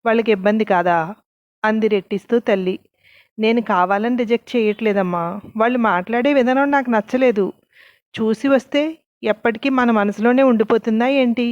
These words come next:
అలా మనసులోనే ఉన్న అమ్మాయి అయితే పెళ్లి కొప్పుకుంటాను కదా,"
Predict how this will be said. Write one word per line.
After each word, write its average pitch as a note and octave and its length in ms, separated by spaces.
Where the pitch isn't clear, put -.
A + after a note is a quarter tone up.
అలా F#3+ 220
మనసులోనే G3+ 640
ఉన్న B3+ 200
అమ్మాయి A#3+ 460
అయితే A#3 300
పెళ్లి G#3 360
కొప్పుకుంటాను B3+ 640
కదా," G3 260